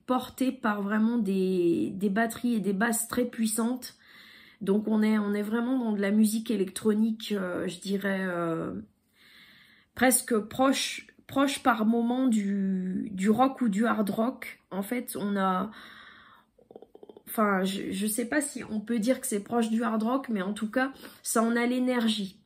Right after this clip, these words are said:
Ça a une énergie, euh, très forte et, euh, et très, euh, qui, qui, comment dire, qui peut pas se laisser ignorer, je dirais, qui peut pas se laisser ignorer, voilà.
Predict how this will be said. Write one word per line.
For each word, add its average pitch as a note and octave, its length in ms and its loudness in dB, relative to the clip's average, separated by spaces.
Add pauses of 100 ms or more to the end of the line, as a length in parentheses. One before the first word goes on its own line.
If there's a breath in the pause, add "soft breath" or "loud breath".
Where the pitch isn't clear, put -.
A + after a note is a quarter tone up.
(140)
Ça - 180 -2
a G#3 40 2
une A3 200 6
énergie, A#3 760 2
euh, F3+ 420 -2 (600 soft breath)
très C4 180 4
forte - 680 -4 (1160 loud breath)
et, G3 320 0
euh, D#3+ 640 -2
et F#3+ 160 -4
très, A#3+ 400 -2
euh, F#3 800 -4 (480)
qui, G#3 200 0 (1500)
qui, G3 180 -6
comment G#3+ 320 2
dire, F#3 280 -4 (840)
qui - 120 -10
peut A3 260 2
pas C#4+ 140 6
se C#4 160 2
laisser B3+ 280 0
ignorer, B3 600 4 (300)
je F#3 100 -6
dirais, F#3 380 -6
qui - 100 -10
peut G3 160 -4
pas A#3 140 -2
se A3 100 -4
laisser G#3+ 240 -2
ignorer, F#3+ 460 -2
voilà. F#3+ 280 -4